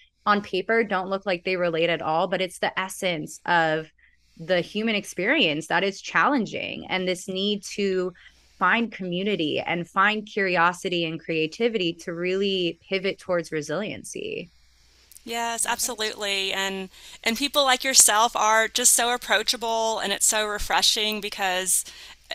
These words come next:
Speaker 2: it's, it's clear to people that you don't have some barrier up, you know, and, um,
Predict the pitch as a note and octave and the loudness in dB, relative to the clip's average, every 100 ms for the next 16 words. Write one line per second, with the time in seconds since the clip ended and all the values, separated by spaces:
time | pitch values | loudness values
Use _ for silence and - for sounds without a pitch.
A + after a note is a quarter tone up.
0 | - F#3+ F#3 - A#3+ - C4 B3 A#3 A#3 | -4 -2 0 4 4 4 4 4 4 0
1 | A#3 A3+ A3 G3 A3 G#3+ G3+ G#3+ G3+ - | -4 2 4 4 4 4 4 2 4 4
2 | G3 F3+ E3+ E3 E3+ A2+ F#2+ - - G3+ | 2 -2 -2 -2 -2 -2 -2 -6 -8 -2
3 | G3+ G3 F#3+ F3+ F3+ F#3 F3+ E3+ E3 | 0 2 2 0 0 0 0 0 -4